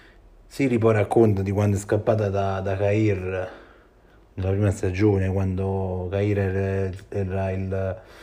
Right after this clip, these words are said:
soldato con la penna nera. Geralt gli fa capire, "Stai tranquilla che ci sono io con te", anche se dice,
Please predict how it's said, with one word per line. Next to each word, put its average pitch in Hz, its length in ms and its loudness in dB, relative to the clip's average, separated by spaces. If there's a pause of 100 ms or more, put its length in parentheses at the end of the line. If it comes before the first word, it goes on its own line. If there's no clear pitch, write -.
(440)
soldato 107 580 0
con 101 120 4
la 101 480 2
penna 104 320 2
nera. 110 500 6 (1160)
Geralt 120 560 4
gli 104 220 0
fa 113 160 2
capire, 110 340 6
"Stai 120 200 4
tranquilla 110 580 6
che 98 160 0
ci 98 120 0
sono 123 300 6
io 147 280 8
con 151 200 4
te", 131 440 6
anche 110 280 2
se 113 160 -2
dice, 110 460 4